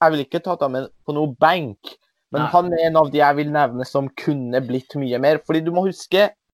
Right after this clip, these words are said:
Speaker 1: han startet faktisk over Marcelo i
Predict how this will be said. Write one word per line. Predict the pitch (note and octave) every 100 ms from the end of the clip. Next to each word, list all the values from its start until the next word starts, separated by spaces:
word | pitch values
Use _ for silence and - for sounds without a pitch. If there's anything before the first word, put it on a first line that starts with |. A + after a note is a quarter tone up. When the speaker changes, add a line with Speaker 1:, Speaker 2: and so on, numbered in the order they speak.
| _ _ -
Speaker 1:
han | E3
startet | - F3 D#3 C#3 E3
faktisk | E3 F#3 D#3 -
over | D#3 C3+ B2+
Marcelo | C#3+ C#3 C3+ - C3+ A2+ A2+ D#3
i | F3+ F3 E3 D#3+ D#3 C#3